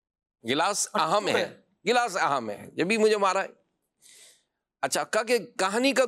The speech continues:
Speaker 1: دوسرا رخ کہ گلاس ٹوٹا، عورت باہر آئی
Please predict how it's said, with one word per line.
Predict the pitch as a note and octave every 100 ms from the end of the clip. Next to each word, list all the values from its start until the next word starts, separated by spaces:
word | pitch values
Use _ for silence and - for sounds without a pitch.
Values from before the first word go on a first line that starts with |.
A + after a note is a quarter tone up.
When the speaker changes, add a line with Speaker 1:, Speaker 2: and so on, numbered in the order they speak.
| G3+
Speaker 1:
دوسرا | B3+ C4 B3+ G#3
رخ | - - - C3 - - _ _ _ _
کہ | G3 D#3
گلاس | G3 A#3 -
ٹوٹا، | - G#3+ A3+ D#3+ - _ _ _ _ _ _ _ _ _ _ _
عورت | E3 G3 A3+ C4 F#3+ _ _ D3+
باہر | D#3 F3+ A#3+
آئی | F#3+ B2